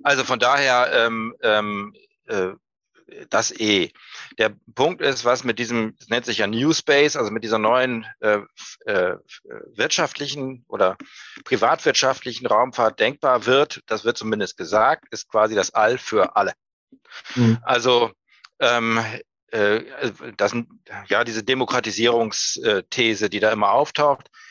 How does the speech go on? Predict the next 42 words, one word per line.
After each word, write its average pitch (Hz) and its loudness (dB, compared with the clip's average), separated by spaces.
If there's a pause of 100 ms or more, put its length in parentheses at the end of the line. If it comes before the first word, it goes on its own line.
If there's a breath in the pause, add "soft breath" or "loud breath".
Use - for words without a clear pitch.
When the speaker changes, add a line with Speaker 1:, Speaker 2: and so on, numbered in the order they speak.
(220 loud breath)
Speaker 1:
die 135 2
aber 113 2
dann 110 2
im 113 -8
Kern 120 0
in 117 -6
der 110 2
Regel 117 0
heißt, 107 0
erstmal 117 0
nicht 110 -6
für 107 2
alle, 127 2
sondern 113 0
erstmal 113 0
für 104 -2
mehr. 98 2 (1160 soft breath)
Ja, 104 2
und 120 -2
für 120 0
andere 117 2
als 107 0
die, 131 -10
die 117 -12
bisher 104 0
waren. 78 0 (420 loud breath)
Also 117 0
ich 127 0
habe 143 -2
das 123 0
in 139 0
dem 117 0
Buch 139 0
unter 131 0
dem, 117 0
mit 113 -2
Luhmann 156 2
diskutiert, 147 0
unter 120 0
dem 113 0
Aspekt - -2
der, 101 2